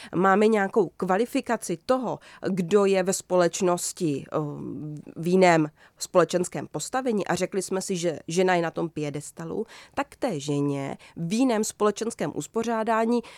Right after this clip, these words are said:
můžeme hnedka přiřadit nadřízeného, to znamená našeho šéfa, protože kdyby teďka tady přišel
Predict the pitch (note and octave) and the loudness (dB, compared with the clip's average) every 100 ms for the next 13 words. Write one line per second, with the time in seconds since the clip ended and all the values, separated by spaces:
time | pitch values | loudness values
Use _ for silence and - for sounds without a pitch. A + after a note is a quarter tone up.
0 | - G#3 G#3 A#3 A3 A3 G#3+ G3+ G3+ G3+ | 2 4 6 6 4 2 2 -2 -2 -2
1 | F#3+ G3 E3+ - - F#3 D#3+ D#3+ D#3 D3+ | 0 0 -2 0 6 8 8 2 -6 -4
2 | D#3 D#3 E3 E3 F3 - A#3+ C4 C4 C4 | -2 -2 -2 -2 -2 -2 0 2 4 4
3 | A3 - D4 C#4+ - D3 C#3+ - C#3 - | 2 0 -2 -2 -2 -2 -4 -6 -4 -6
4 | - - - - G#3 A3+ - G3+ A3 A3+ | -8 -16 -10 -4 -2 0 0 0 -2 -2
5 | - G#3 A3 G#3 G#3 G3+ - G3+ - D3+ | -2 -2 -2 0 0 0 -4 -6 -2 -2